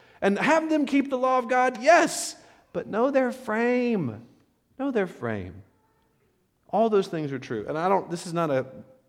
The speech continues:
raising kids sermon, but maybe we should do some of those in the near future. But if we hunger and thirst for righteousness, when we fail and are reminded that we don't have it, we run to Christ with gospel hope and confidence. And then we go back to doing what?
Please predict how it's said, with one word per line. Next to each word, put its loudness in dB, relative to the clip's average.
raising 0
kids -6
sermon, -10
but -4
maybe -6
we -4
should -10
do -10
some -8
of -8
those -6
in -8
the -8
near -8
future. -14
But 0
if -2
we -2
hunger 2
and -2
thirst -4
for -2
righteousness, -4
when -2
we 0
fail 0
and -4
are 0
reminded 2
that -2
we -8
don't 0
have -2
it, -10
we -6
run -2
to -4
Christ -10
with -10
gospel -4
hope -8
and -12
confidence. -12
And -6
then -2
we -4
go -4
back -6
to -12
doing -10
what? -6